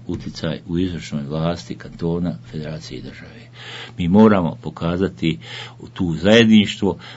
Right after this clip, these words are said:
moramo pokazati snagu, ali da bi uvjerili i te koji će nam davati, mi njih moramo uvjeriti da mi u vlastitoj kući moramo srediti svoje stvari.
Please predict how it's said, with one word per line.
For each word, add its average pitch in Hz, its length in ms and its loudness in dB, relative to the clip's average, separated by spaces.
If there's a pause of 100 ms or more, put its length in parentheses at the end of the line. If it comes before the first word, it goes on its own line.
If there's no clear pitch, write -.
(100)
moramo 98 320 4
pokazati 87 640 -2
snagu, 107 600 4 (540)
ali 95 440 4 (100)
da 90 200 0
bi 85 220 0 (280)
uvjerili 101 560 4 (760)
i 87 140 -2 (160)
te 143 220 10
koji 92 180 0
će - 160 0
nam 90 160 4
davati, 104 520 4 (260)
mi 101 80 2
njih 98 220 4
moramo 95 300 4
uvjeriti 87 440 0
da 82 120 0
mi 90 180 2
u - 20 -2
vlastitoj 82 540 -2
kući 80 280 -8
moramo 80 280 -2
srediti 78 400 -6
svoje 76 280 -6
stvari. 71 420 -10